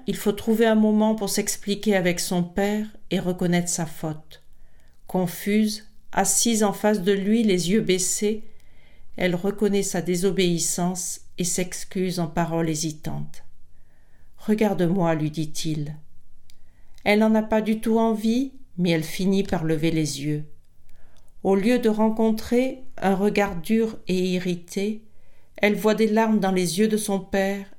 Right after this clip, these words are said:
et une expression de grande tendresse. Elle se jette dans ses bras,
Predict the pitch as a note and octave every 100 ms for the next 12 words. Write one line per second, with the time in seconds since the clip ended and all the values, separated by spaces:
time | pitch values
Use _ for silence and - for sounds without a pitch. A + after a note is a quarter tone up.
0 | - F#3+ F#3+ F#3 - - F3+ - F3 E3+
1 | E3 F3 E3 F3 F3 D#3+ D3+ D#3+ D#3 D#3
2 | - - - - - - - - F#3+ G3
3 | - A3+ G#3+ A#3 B3+ - G#3 - G3 D#3
4 | D#3 E3 D#3+